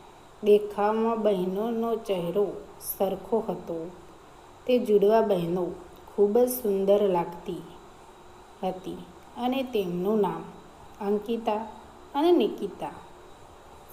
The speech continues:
સાથે અમારી દોસ્તી કોલેજના પ્રથમ વર્ષમાં થઈ હતી અને જેવી તેવી દોસ્તી ન હતી, બેસ્ટ ફ્રેન્ડ હતા અને હંમેશા સાથે રહેતા હોવા છતાં નિકિતાને હું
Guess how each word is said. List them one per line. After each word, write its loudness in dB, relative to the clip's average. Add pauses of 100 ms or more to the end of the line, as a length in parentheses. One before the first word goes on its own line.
સાથે 0
અમારી 0
દોસ્તી -4 (360)
કોલેજના 4
પ્રથમ -2
વર્ષમાં -4
થઈ -2
હતી -12 (600)
અને 2
જેવી 6
તેવી 0
દોસ્તી -2
ન -2
હતી, -4 (420)
બેસ્ટ 4
ફ્રેન્ડ 0
હતા -10 (280)
અને 0
હંમેશા -2 (540)
સાથે 2
રહેતા -2
હોવા -2
છતાં -10 (520)
નિકિતાને 0
હું -8